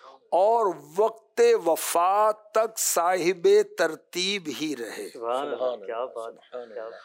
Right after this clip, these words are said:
Speaker 3: اس کا مطلب یہ ہوا یا سیدی کہ اعلیٰ حضرت رحمۃ اللہ تعالیٰ علیہ کے بچپن ہی میں ان کی ذات میں ولایت کے آثار نمایاں تھے۔
Speaker 1: سبحان اللہ، سبحان اللہ۔ آپ دیکھیں کہ اعلیٰ حضرت نے بچپن میں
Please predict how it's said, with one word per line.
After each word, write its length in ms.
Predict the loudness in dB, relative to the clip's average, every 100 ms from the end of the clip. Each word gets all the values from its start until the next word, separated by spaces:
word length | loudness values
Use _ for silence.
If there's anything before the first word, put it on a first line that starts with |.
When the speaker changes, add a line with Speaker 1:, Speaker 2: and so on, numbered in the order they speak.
| -20 -14
Speaker 3:
اس 140 | -12
کا 120 | -10
مطلب 440 | -10 -10 -4 -2 0
یہ 120 | -2
ہوا 280 | 0 0 -2
یا 180 | -2 -4
سیدی 460 | -4 -6 -6 -8
کہ 340 | -6 0 2 2 -2
اعلیٰ 340 | -2 -2 -2
حضرت 300 | -2 -2 0
رحمۃ 400 | -4 -4 -14 -14
اللہ 340 | -4 -2 -2 -2
تعالیٰ 260 | -2 2
علیہ 260 | 2 2 0
کے 260 | -2 -4 -4 -8 -20 -20 -20 _
بچپن 680 | -2 -2 -2 -2 0 2 2
ہی 280 | 0 -2
میں 240 | 0 -2 -4 -12 _ _ _ -6
ان 280 | -2 -2 -4
کی 240 | -6 -6
ذات 600 | -4 -2 0 2 0 -4
میں 320 | -6 -2 0 -2 -2
ولایت 600 | -2 2 2 2 -2 -6
کے 180 | -2 0
آثار 500 | 0 -4 -2 -2 -2
نمایاں 500 | -4 -2 2 2 2
تھے۔ 160 | -2
Speaker 1:
سبحان 500 | -4 -6 -2 0 0
اللہ، 440 | 0 0 -2 -2 -14
سبحان 440 | -18 -6 -4 -2
اللہ۔ 320 | -4 -8 -12 -14 _ _ _ _ -6
آپ 180 | -2
دیکھیں 280 | -2 -2 -2
کہ 380 | 2 4 4 2 0
اعلیٰ 280 | 2 2 2
حضرت 320 | 0 -2 -2
نے 100 | -4
بچپن 440 | -2 -4 -2 -2
میں 420 | -2 -4 -2 -4